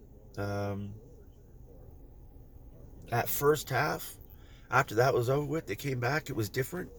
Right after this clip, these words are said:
I mean, I know it was not the same mindset, but in the second half, the game slowed down.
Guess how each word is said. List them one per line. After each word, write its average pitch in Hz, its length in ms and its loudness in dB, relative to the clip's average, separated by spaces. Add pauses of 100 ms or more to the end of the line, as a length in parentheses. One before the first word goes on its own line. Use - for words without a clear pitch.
I 113 100 0
mean, 113 260 2
I 104 100 2
know 120 240 8
it 117 40 8
was 113 380 4 (580)
not 123 160 2
the 101 60 -6
same 120 300 2
mindset, 135 500 0 (120)
but 113 240 4 (760)
in 117 240 2
the 110 260 2
second 117 380 0
half, 120 380 2 (260)
the 107 80 -6
game 117 240 2
slowed 113 300 2
down. 127 360 2